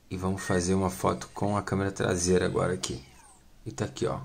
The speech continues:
com a câmera traseira. Uma qualidade, uma resolução fantásticas também. Muito boa, muito boa. Muitos detalhes.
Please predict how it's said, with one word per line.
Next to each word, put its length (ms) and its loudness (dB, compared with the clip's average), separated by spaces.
com 80 -16
a 20 -14
câmera 300 0
traseira. 580 2
Uma 160 -2
qualidade, 640 4
uma 100 4
resolução 840 2
fantásticas 800 0
também. 320 -4
Muito 420 0
boa, 320 -2
muito 280 -4
boa. 280 -4
Muitos 380 0
detalhes. 880 0